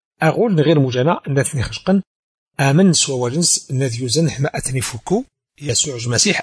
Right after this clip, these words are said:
أفكاك الدونيث. أريد تني الإنجيل اللو، أريد تعاود خفشيان مؤمن يظن،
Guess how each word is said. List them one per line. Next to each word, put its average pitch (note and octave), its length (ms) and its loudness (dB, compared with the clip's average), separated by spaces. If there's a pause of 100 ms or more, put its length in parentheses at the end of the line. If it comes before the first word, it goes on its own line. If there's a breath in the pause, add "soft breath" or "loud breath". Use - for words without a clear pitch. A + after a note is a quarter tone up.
أفكاك - 340 -2
الدونيث. B2 480 -2 (1080)
أريد F#3 200 4
تني G#3 260 4
الإنجيل F#3+ 380 4
اللو، F#3 560 4
أريد D3 220 4
تعاود C#3+ 420 2
خفشيان D#3 600 2
مؤمن C#3+ 300 6
يظن، D3+ 420 4